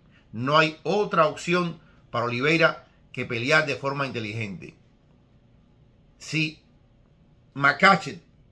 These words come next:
le gana a Oliveira nuevamente y lo hace con relativa facilidad,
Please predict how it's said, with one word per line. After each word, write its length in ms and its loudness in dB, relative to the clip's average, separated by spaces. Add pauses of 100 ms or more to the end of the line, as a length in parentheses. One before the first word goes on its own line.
(180)
le 240 0
gana 360 4
a 120 -2
Oliveira 480 0
nuevamente 680 -2 (1400)
y 140 0
lo 160 6
hace 600 4
con 240 -4
relativa 420 0
facilidad, 600 0